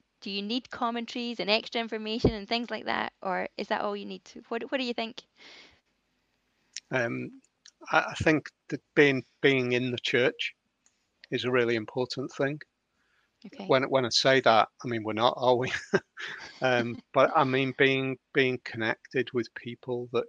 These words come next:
Speaker 2: can be part of our journey, who can pray for us, that we can pray with, um, a-, and understanding that our faith in Jesus is,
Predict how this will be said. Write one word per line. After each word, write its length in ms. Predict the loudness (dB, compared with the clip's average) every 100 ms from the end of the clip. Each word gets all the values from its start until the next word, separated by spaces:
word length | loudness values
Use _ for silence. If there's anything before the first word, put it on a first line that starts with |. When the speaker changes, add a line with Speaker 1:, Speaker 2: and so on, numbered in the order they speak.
| _
Speaker 2:
can 240 | -12 -12 -6
be 180 | -8 -8
part 360 | -4 2 2 2
of 60 | 0 -2
our 120 | -2 -4
journey, 420 | -4 -4 -8 -12 _ _ _ _ _ _ _ _ _ _ _ -4
who 140 | -4
can 280 | -2 -8 -10
pray 280 | -6 0 0
for 420 | 0 -4 -4 0 -2
us, 220 | -2 -6
that 160 | -6 -8
we 160 | -10 -10
can 140 | -12 -14
pray 300 | -6 0 0
with, 280 | 0 -4 -4 -6 _ _ _ _ _ _ _ _ _ _ _
um, 520 | -6 -6 -8 -10 -12 -14 _ _ -4
a-, 140 | -4 -2
and 200 | -4 -2
understanding 920 | -2 -2 -4 -4 0 0 0 -4 -4 -2
that 180 | 0 0 _ _ 0
our 140 | 0
faith 500 | 0 0 2 0 -6
in 160 | -6 -4
Jesus 600 | -6 -4 -4 -4 -2 -2 -4 -8 _ _ _ _
is, 420 | -2 -2 0 -4